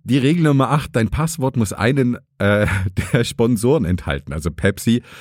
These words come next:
Starbucks oder Shell. Das kannst du dir jetzt <laughs> über-, überlegen,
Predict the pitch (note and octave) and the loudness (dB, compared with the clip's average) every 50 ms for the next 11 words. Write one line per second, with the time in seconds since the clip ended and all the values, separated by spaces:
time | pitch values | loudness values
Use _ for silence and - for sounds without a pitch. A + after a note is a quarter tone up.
0 | - - - - - - D#2+ E2 E2 E2+ F#2 G#2+ - - A#2+ A#2 C3 - - - | -20 -18 -16 -6 -2 0 0 2 2 2 0 0 -2 -2 -2 -2 -2 -2 0 0
1 | E3 A2 D2 B1 - - - - - - - - E2 - - F#2+ F#2 F#2 F2 E2 | 0 0 0 -2 -4 -12 -20 -20 -20 -16 -12 -10 -8 -4 -2 0 0 0 0 0
2 | E2 E2 D#2+ D#2 D2+ - - A2 G2 F2+ F2 - - G2+ F#2 - - - - - | 2 2 2 2 0 0 0 0 0 0 0 0 -2 -2 -2 -4 -12 -20 -4 -2
3 | B2+ B2 - - - - - - B2 A#2+ G#2 F2 F2+ F2+ F#2 F#2 G#2 B2 E3 - | -2 -2 -2 -4 -10 -6 -2 0 2 2 2 4 4 2 2 0 0 -4 -4 -6